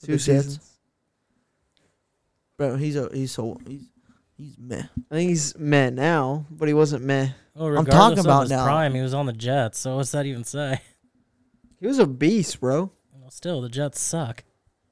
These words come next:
Speaker 2: Yeah, they do. But he was a beast. It's kinda like Sauce Gardner, bro. He's a
Speaker 1: He's
Speaker 2: stud.
Speaker 1: actually good.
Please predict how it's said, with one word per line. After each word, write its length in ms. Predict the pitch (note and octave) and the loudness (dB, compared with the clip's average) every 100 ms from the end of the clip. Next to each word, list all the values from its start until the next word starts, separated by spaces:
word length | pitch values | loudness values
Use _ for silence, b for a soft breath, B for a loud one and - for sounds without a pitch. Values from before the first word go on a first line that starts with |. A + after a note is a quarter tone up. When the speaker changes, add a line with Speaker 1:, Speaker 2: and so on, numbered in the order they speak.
| _ _ _ _ _ _ _ _ _ _ _ _ _ _ _ _ _ _ - | _ _ _ _ _ _ _ _ _ _ _ _ _ _ _ _ _ _ -4
Speaker 2:
Yeah, 300 | D3+ D3+ E3+ | 0 0 -2
they 140 | F3 F#3+ | -4 0
do. 340 | E3 C#3 E3+ - _ _ _ _ _ _ _ _ | 2 2 -2 -10 _ _ _ _ _ _ _ _
But 140 | C#3+ C#3+ | -6 0
he 80 | C#3+ | 0
was 140 | D#3+ | 0
a 40 | D#3+ | -2
beast. 500 | C3+ C#3 - - _ _ _ _ | -4 -4 -8 -18 _ _ _ _
It's 80 | - | -8
kinda 260 | - G3 | 0 4
like 220 | F#3+ F#3+ F3 | 6 4 2
Sauce 300 | F3+ F#3 F3+ | 2 2 2
Gardner, 380 | F3 G3+ F3+ | 2 2 0
bro. 300 | C#3 C#3 E3 F#3+ _ _ _ _ _ _ _ _ _ _ _ - | 0 0 0 -6 _ _ _ _ _ _ _ _ _ _ _ -12
He's 140 | F#3 | 0
a 40 | |
Speaker 1:
He's 120 | G#3+ F3+ | 2 4
Speaker 2:
stud. 300 | C#3 D#3+ F#3 | 4 4 4
Speaker 1:
actually 40 | G#3 | -2
good. 80 | - | -14